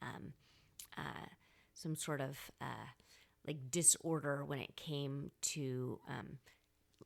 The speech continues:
l-, tags in the back of your shirt or sock seams or different things like that.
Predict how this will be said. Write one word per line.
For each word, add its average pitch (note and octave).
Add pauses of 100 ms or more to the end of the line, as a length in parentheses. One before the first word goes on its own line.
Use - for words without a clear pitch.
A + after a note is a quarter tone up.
l-, F3 (200)
tags C#3
in D#3
the D3
back C3
of C#3
your B2+
shirt A2+
or D3
sock -
seams C3 (320)
or D3+
different D3
things C#3
like A#2
that. -